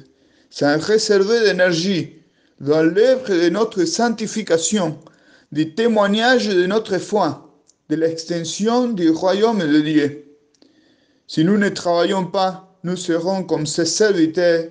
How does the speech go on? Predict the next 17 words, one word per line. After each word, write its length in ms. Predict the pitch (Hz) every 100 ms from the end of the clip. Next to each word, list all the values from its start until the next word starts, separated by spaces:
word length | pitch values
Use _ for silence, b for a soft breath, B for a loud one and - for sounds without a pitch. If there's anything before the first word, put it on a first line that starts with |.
| -
qui 140 | 156
ont 40 | 156
enterré 680 | 180 190 180 165 165 190
les 160 | 175 156
talents. 380 | 151 156 147 135 _ _ _ _ _ _ _ _ _
Ayant 380 | 143 160 202 208 -
eux 220 | 160 165 156
le 200 | 143 139
salut 520 | - 180 185 190 147
entre 300 | 143 - 180
les 160 | 170
mains, 280 | 156 170 190 - _ _ _ _ _ 156
nous 220 | 160 196
l'aurons 560 | 175 160 160 160 160 - _
enterré 720 | 151 156 180 170 147 127 131 -
sous 280 | - 170
terre. 460 | 160 127 67 -